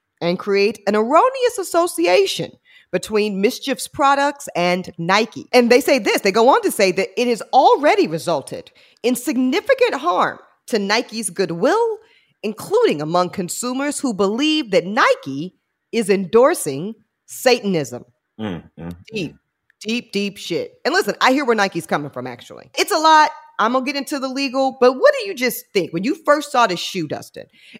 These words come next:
Speaker 1: and you saw, clearly it's a Nike, it's an Air Max, but it's clearly this Lil Nas X mischief special edition, blood on the shoe,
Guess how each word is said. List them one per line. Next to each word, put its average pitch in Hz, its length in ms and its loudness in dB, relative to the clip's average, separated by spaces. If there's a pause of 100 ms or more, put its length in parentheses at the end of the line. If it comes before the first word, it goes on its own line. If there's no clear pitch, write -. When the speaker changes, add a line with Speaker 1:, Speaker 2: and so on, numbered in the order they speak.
Speaker 1:
and 180 180 -2
you 175 80 -8
saw, 190 440 4
clearly 254 440 -2
it's 277 120 -6
a 285 40 -4
Nike, 196 540 -2
it's 156 240 -4
an 175 80 -2
Air 226 220 0
Max, 208 440 0 (280)
but 185 80 0
it's 180 180 -4
clearly 208 380 0
this 185 180 -2
Lil 202 300 0
Nas 220 400 2
X 202 340 -2
mischief 202 500 0
special 214 400 -2
edition, 185 640 -4
blood 202 400 2
on 196 120 0
the 196 60 -4
shoe, 190 520 -10